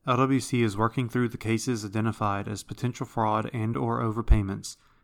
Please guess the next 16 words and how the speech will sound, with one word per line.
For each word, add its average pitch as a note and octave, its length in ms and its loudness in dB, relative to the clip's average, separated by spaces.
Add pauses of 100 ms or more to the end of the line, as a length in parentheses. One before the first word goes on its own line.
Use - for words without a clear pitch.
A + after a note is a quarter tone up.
and A2+ 100 0
attempting A2+ 460 -2
to A2 100 -8
recover G2+ 420 -6
the G2 80 -8
funds. F2 560 -12 (320)
As B2+ 200 -2
a B2+ 60 0
result A#2+ 380 -2
of C#3+ 80 -6
our C#3+ 220 2
audit, A2+ 320 0 (180)
we C3 140 2
developed A2+ 540 0
two C#3 240 0
recommendations. A#2 1000 -6